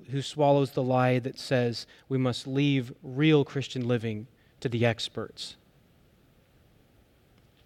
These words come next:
But notice this. As you pursue Christ-likeness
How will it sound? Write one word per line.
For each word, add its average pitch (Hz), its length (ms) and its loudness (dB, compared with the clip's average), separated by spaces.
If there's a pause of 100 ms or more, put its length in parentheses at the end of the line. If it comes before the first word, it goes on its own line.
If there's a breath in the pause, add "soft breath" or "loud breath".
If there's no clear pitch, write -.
(140)
But 127 120 -8
notice 147 340 4
this. 110 460 -2 (1160)
As 110 300 -2
you 170 200 6
pursue 175 420 0
Christ-likeness 131 880 0